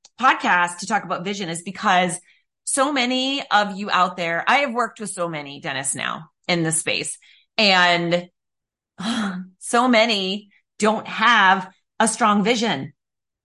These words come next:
or they have not sat with themselves to think about their big vision. And what I mean by that is your personal vision. Working with someone now, I said to her yesterday, she wrote me the biggest business practice vision.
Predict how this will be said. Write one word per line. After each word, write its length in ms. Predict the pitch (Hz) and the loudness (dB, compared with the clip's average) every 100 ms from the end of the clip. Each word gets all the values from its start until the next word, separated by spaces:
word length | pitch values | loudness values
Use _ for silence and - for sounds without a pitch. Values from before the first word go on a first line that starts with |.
| _ - | _ -2
or 600 | 226 233 233 220 214 202 | 4 6 6 4 2 0
they 200 | 208 214 | -2 -2
have 220 | 220 220 208 | -2 -2 -2
not 640 | 208 208 208 208 202 151 _ _ _ _ _ _ _ - | 0 2 2 2 0 -4 _ _ _ _ _ _ _ -12
sat 320 | - 233 - | 2 2 2
with 100 | 208 | -2
themselves 640 | 208 208 190 180 180 - | -6 2 4 4 2 -4
to 560 | - 196 185 185 185 175 | -6 -2 -2 -2 -4 -4
think 280 | 226 214 - | -6 -6 -2
about 320 | 175 170 170 | 0 0 0
their 420 | 170 165 160 151 | -4 -2 -4 -4
big 200 | 170 156 | -8 -6
vision. 440 | 165 156 127 135 - | -8 -8 -8 -10 -4
And 340 | 185 180 175 170 | 0 0 -2 -8
what 260 | 180 185 | -2 0
I 160 | 185 185 | 2 0
mean 200 | 202 214 | -2 -2
by 160 | 196 | -2
that 280 | 190 202 - | 0 0 0
is 160 | 190 202 | -4 -6
your 140 | 190 | -8
personal 560 | 170 175 185 196 185 180 | -6 -8 -6 -4 -2 0
vision. 540 | 185 165 170 143 - _ | -2 0 -2 -4 -14 _
Working 260 | 180 175 185 | -12 -8 -6
with 80 | 175 | -4
someone 260 | 190 180 | 0 0
now, 300 | 180 202 196 | 2 2 4
I 80 | 156 | 2
said 180 | 160 165 | 0 -6
to 60 | 185 | -6
her 80 | |
yesterday, 320 | 175 190 190 160 | -2 -2 -2 -6
she 140 | 170 | -6
wrote 100 | 175 | -4
me 80 | 170 | -4
the 80 | 165 | -4
biggest 540 | - 185 202 190 - - - 175 | -2 -2 -2 -4 -10 -20 -14 0
business 600 | 190 220 190 185 196 - - _ _ | 2 2 2 2 0 -4 -20 _ _
practice 640 | 240 226 - 202 196 208 - _ | 2 4 4 0 -4 -4 -12 _
vision. 580 | 180 240 269 170 131 143 | -6 -4 -4 -4 -6 -8